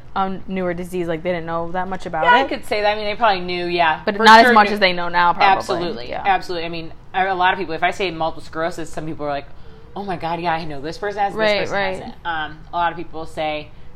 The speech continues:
Speaker 2: and then rather than back then, a lot of people would have said, "Oh, what is that? I don't know
Speaker 1: Yeah.
Speaker 2: what that is." Um, but so with that, after every pregnancy, it probably got worse. Um, with my case, how this is, you're like, "How does this relate to parents?" Um, I think during that time, it was a lot of things going on, growing up with four girls in the house. My parents were, you know,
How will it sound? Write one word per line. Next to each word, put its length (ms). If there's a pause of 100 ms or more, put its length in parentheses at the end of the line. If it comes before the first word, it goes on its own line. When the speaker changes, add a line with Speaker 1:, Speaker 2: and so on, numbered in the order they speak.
(180)
Speaker 2:
and 180
then 300
rather 260
than 140
back 220
then, 160
a 40
lot 120
of 60
people 180
would 100
have 120
said, 280
"Oh, 140
what 180
is 160
that? 240
I 60
don't 140
know 60
Speaker 1:
Yeah. 260
Speaker 2:
what 100
that 100
is." 60 (260)
Um, 360 (600)
but 180
so 140
with 140
that, 240
after 240
every 180
pregnancy, 440
it 60
probably 200
got 180
worse. 440 (420)
Um, 280
with 160
my 380
case, 220
how 240
this 220
is, 80
you're 100
like, 160
"How 140
does 80
this 160
relate 240
to 80
parents?" 440 (460)
Um, 460 (280)
I 140
think 160
during 220
that 200
time, 220
it 40
was 120
a 60
lot 260
of 80
things 260
going 240
on, 180
growing 280
up 160
with 100
four 220
girls 320
in 60
the 80
house. 260
My 80
parents 360
were, 60
you 80
know, 200